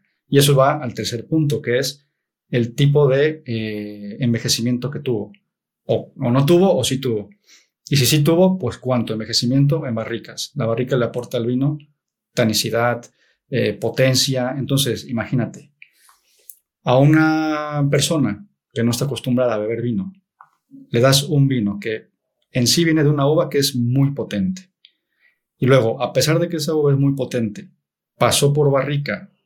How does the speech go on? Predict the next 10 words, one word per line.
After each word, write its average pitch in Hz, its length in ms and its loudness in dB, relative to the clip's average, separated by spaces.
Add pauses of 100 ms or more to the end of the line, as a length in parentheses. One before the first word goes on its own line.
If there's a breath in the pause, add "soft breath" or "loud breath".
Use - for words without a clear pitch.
un 120 200 -2
gran 123 240 0
reserva, 117 600 -2 (500)
treinta 110 340 0
y 110 60 -6
seis 120 260 -6
meses - 540 -8 (360)
o 143 160 -8
por 113 140 -2
ahí, 107 160 -2